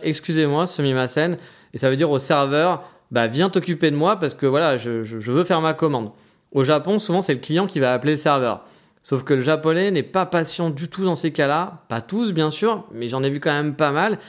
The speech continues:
Et si le serveur ne répond pas dans la seconde au premier sumimasen, le client japonais va sortir en boucle des « Sumimasen, sumimasen, sumimasen, sumimasen »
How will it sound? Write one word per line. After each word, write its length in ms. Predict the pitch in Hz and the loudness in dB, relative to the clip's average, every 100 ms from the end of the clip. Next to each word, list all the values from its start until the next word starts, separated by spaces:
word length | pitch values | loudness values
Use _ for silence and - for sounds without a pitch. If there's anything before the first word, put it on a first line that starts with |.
| - - | -18 -4
Et 100 | 127 | -2
si 200 | - 208 | 0 -2
le 40 | |
serveur 420 | 190 208 196 190 151 | 0 2 2 2 0
ne 80 | |
répond 400 | 117 120 120 135 | 0 -2 -2 -6
pas 400 | 131 - 190 170 | -6 -2 0 0
dans 240 | 117 117 113 | -2 -4 -2
la 160 | 107 | -2
seconde 640 | 104 - 226 196 214 196 139 - | -4 -2 0 2 2 0 -2 -6
au 80 | |
premier 400 | 120 - 190 196 | -4 0 2 2
sumimasen, 800 | 185 185 170 165 147 - 185 208 - - _ - | 0 0 0 0 0 0 0 0 -6 -18 _ -4
le 160 | 139 214 | 0 0
client 320 | 196 208 180 | 2 2 2
japonais 540 | 180 180 175 156 202 | 0 0 0 2 0
va 140 | 180 190 | 2 0
sortir 360 | 208 165 190 | -2 -2 0
en 100 | 180 | 2
boucle 200 | 160 208 | 2 0
des « 120 | 160 143 | 0 0
Sumimasen, 640 | - 226 233 233 240 226 | 0 0 2 2 0 0
sumimasen, 600 | 233 240 233 226 233 208 | 0 0 0 0 0 0
sumimasen, 500 | 220 262 262 247 247 | 0 0 2 2 0
sumimasen » 600 | 175 190 269 269 262 226 | 2 2 2 2 0 -2